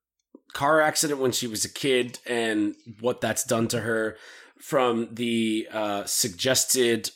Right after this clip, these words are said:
um, you know, uh,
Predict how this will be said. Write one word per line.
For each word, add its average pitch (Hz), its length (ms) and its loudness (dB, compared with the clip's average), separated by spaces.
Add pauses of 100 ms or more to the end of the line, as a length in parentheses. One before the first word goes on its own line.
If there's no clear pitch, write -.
um, 92 760 -4 (720)
you - 100 -2
know, 82 260 -6 (300)
uh, 78 340 -14